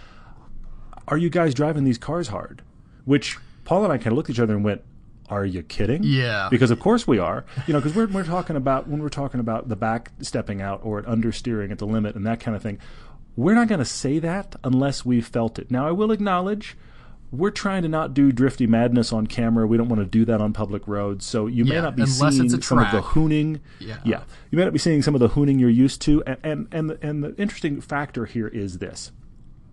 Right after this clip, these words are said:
Speaker 1: We are of the realization, and you may know this already, but we're of the realization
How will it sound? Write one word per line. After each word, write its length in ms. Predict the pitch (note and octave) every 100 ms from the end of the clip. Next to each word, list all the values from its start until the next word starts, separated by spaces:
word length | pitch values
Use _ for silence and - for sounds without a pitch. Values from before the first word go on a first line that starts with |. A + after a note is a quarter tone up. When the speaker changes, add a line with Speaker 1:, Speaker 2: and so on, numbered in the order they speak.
| - - - -
Speaker 1:
We 240 | A#2 F3+
are 80 | F3
of 120 | C3
the 80 | A2+
realization, 720 | A2+ G#2+ F#2+ G#2 G#2 G2 F2+ - - -
and 100 | A#2
you 80 | D3+
may 120 | D3+
know 180 | F#2+ G2
this 160 | F#2+ F2+
already, 240 | F2+ B2+
but 140 | E2+ C3+
we're 160 | E3+
of 80 | D3+
the 40 |
realization 600 | A2 G#2+ F#2 A2 A2 G2+